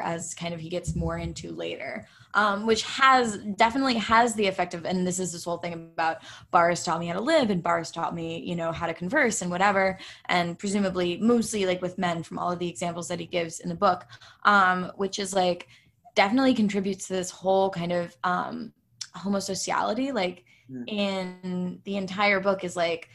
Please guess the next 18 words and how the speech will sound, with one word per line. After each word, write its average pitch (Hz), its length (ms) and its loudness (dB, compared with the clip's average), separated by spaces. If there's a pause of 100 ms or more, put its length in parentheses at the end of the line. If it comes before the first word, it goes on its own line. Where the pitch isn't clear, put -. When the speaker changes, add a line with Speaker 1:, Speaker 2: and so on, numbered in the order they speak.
(360)
Speaker 1:
it's 208 240 -4
not 202 580 4
necessarily, 254 1300 -2
you 233 180 4
know, 185 240 4
there's 190 220 0
nothing, 185 500 0
there's 185 160 -6
nothing 175 240 -2
explicit 180 680 -4 (160)
about 262 220 4
it, 285 160 4
but 196 80 -4
it 196 220 2
is 196 240 0
true 202 160 -4
that, 175 180 -6
like, 180 240 -6